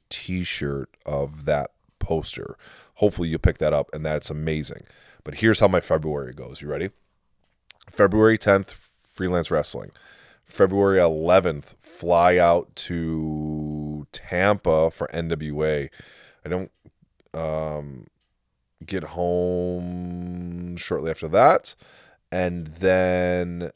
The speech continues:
uh, I'm off until the end, which I have something fun planned for that.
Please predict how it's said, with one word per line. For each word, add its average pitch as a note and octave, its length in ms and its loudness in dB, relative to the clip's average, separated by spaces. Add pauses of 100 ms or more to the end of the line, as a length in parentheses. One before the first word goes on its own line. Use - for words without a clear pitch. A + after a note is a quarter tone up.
(300)
uh, E2+ 460 0
I'm E2 260 -4
off F2+ 720 0
until E2 500 -6
the D#2 300 -10
end, G#2 540 -2
which E2+ 180 -10
I D#2+ 40 0
have D#2 100 -4
something - 240 -8
fun G2+ 340 0
planned F#2 360 0
for D#2 120 -4
that. E2+ 420 4